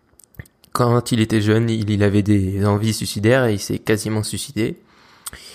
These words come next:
Et, euh, il l'a pas fait. Et il y a quelque chose qui l'a beaucoup aidé, c'est le stoïcisme. Donc je vais pas rentrer aujourd'hui dans un podcast sur le stoïcisme,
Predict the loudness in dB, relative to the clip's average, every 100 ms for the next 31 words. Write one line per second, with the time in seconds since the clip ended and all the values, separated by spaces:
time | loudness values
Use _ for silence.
0 | -20 -20 _ 0 2 4 4 2 0 -4
1 | -2 0 0 -2 -2 -2 -2 -6 -4 -2
2 | 0 0 -2 -2 0 0 0 2 2 2
3 | 2 -2 -2 0 0 -2 0 0 -2 -4
4 | -4 -6 -8 -6 -2 2 2 0 2 2
5 | 2 0 -2 -4 -4 -4 -6 -4 0 0
6 | -2 -4 -2 -2 -2 -4 -4 -2 -2 -4